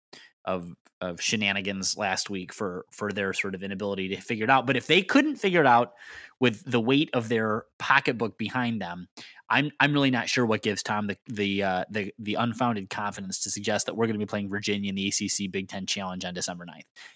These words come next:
That, that doesn't make a lot of sense to me. That's a little more than a month away. Current trends are not promising. There has been no indication,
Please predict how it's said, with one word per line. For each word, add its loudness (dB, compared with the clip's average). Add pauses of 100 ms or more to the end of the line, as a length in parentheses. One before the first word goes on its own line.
That, 4
that 2
doesn't 2
make -4
a -2
lot 2
of -6
sense -4
to -10
me. -6
That's -4
a -2 (380)
little 6
more 6
than 2
a 4
month 2
away. 2 (640)
Current 6
trends 4
are 2
not 2
promising. -2 (360)
There 4
has 0
been -2
no 6
indication, 0